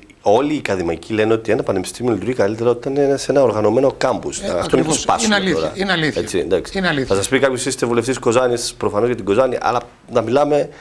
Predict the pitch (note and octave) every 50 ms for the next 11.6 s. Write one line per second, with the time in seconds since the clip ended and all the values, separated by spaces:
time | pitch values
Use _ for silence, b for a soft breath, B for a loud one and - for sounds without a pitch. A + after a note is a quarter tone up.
0 | B B - A#2 B2+ C#3 A2+ - - - A#2 A#2 B2 C3 B2+ - - A#2 A#2 A2
1 | - - E2 D#2+ - - G2+ F2+ E2+ F2+ E2 - - - E2+ - G3 G#3 G#3+ G#3
2 | - G#3+ E3+ - - - A2+ G#2+ G2+ G2+ F#2+ C3 A2+ A2 G#2 G#2 F#2+ E2+ E2 E2
3 | E2 D#2+ - - - C#3+ D3+ C#3 - D3+ B2+ A2 B B B B B B - F#2+
4 | F#2 G2 G#2+ A2 A2 A2 G#2+ - - - - - - A#2 G#2+ G#2 G2 G#2+ - -
5 | - F#2 F2 - - - - - G2+ F2+ F2 G2 G#2 G#2+ G2+ G2 F#2+ F#2+ - G2
6 | G2 F#2+ F#2+ G2 - - F#2 F#2 - - D#2+ D2+ D#2 F#2+ G2 G2 - - - F#2
7 | F#2+ F#2+ F2+ F#2+ G2 F2+ - - F2+ - - - - - - F2+ E2 E2 - -
8 | - - - - - - B B B B B B G2 G2 - - - - G#2 G2
9 | F#2+ F#2+ F2 F#2+ G2 F2+ D#2+ E2 F#2 F#2 - - - - - - B1+ - - -
10 | F3 - G#3 G3+ F#3 F#3+ G3 D#3+ G3 E3+ E3+ E3 E3+ E3+ E3+ C#3+ C3 B2 - A2+
11 | - - G#2+ - - - F#2 G2 F#2+ E2 D2